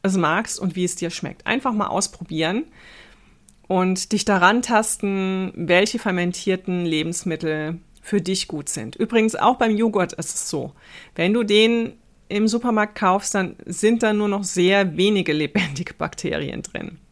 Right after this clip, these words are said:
Also am besten ist es tatsächlich auch hier, den selbst zu machen. Ähm, ich mache das regelmäßig und da merkt man dann schon sehr, sehr schnell eine Verbesserung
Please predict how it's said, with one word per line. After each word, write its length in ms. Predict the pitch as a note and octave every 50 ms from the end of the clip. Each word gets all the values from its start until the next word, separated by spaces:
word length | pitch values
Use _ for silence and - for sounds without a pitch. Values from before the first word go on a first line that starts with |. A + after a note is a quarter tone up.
| _ -
Also 160 | - F#3+ F#3 E3
am 120 | D#3 D#3+
besten 320 | E3 F3 A3 G#3+ - -
ist 140 | - F#3+ -
es 80 | F#3 -
tatsächlich 600 | - F#3 F3+ - - F3+ - - G#3 G3+ - -
auch 80 | F3+ -
hier, 220 | - - G3+ G#3
den 200 | F#3+ F#3+ F3+ F3+
selbst 420 | E3 - C#3+ - - - - - -
zu 100 | - E3+
machen. 460 | D3 D3 E3 G3+ - C4+ C#4+ E4 F#4 - - - - - - - - - - - - - - - - _ -
Ähm, 800 | F#3+ F#3 F#3+ F#3 F#3 F#3 F#3 F#3 F#3+ F#3+ F#3 F#3 F#3+ F#3+ F#3 F3 - _ _ - -
ich 160 | G3+ F#3+ F#3+
mache 240 | F#3+ F#3 F#3 F3+ F#3
das 340 | E3+ E3 D#3+ - - - - - - -
regelmäßig 920 | F3+ F#3 G#3 A#3 A#3+ A#3 A3 G#3+ G#3+ G#3+ G#3+ G#3+ - G#3+ G3+ F#3+ G3 - - _ _ -
und 680 | F3+ F3 E3+ E3+ E3+ E3+ E3+ E3+ E3+ - - - - - - - - _ _ _ _ _ _ _ _ - _ -
da 100 | F#3 F#3
merkt 320 | E3 D#3 E3+ F#3+ - -
man 100 | F#3+ F#3
dann 160 | F#3 F3+ F#3
schon 300 | - - F3+ F3 F3 E3+
sehr, 280 | D#3 D3+ F#3 G3 G3+ G3+
sehr 200 | G3 F3+ F3 F#3
schnell 600 | - - G#3 F#3+ E3+ D#3 E3 E3 D#3 F3 E3+ - - - - _ -
eine 200 | - F3 E3+ F3
Verbesserung 920 | E3+ - F#3 - E3+ E3 E3 - F3 E3+ E3 D#3+ D3+ D3+ D3+ D3+ D3+ E3